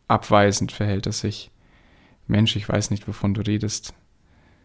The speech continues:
Und er verleugnet ihn zuletzt aktiv. In der Bibel hat die Zahl drei oft ein, eine Bedeutung der Endgültigkeit. Und so endgültig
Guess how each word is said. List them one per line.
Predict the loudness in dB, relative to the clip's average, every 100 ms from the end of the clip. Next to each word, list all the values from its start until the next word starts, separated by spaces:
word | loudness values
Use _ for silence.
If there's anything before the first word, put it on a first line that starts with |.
| _ _ _ _ _
Und | -2 2
er | 2
verleugnet | 2 2 2 -2
ihn | 0 0
zuletzt | 2 0 -2 -6
aktiv. | -8 -10 -6 -6 -8 -14 -20 _ _ _ _ -20 _ _ _ _
In | 4
der | 4
Bibel | 4 4 4 2 -10 -20 -20 _ _
hat | -2 0
die |
Zahl | 0 2 4 2
drei | 2 2 4
oft | 2 0
ein, | 2 2 0 -8 _ _ -4
eine |
Bedeutung | 0 4 4 4 2
der | 0 0
Endgültigkeit. | 0 2 0 -2 -4 -10 -4 -4 -2
Und | -2 0
so | 2
endgültig | 2 2 4 2 2 -2 -4